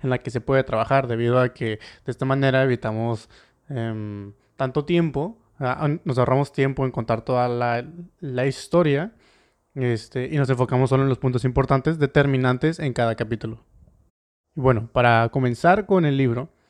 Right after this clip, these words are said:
La estrategia del océano azul, vamos a empezar definiendo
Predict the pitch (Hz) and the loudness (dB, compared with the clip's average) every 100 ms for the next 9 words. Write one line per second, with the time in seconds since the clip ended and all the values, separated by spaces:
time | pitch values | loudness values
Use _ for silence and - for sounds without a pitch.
0 | _ _ _ _ 151 120 135 127 135 165 | _ _ _ _ -4 -4 -4 -4 0 2
1 | 143 120 139 139 110 117 127 131 131 139 | 2 0 0 2 0 -2 0 0 0 -2
2 | - 131 123 - 120 123 - _ _ - | -4 -6 -4 -2 -2 -2 -10 _ _ -4
3 | 139 - 135 131 131 135 139 151 - | -4 -2 0 0 0 2 2 0 -6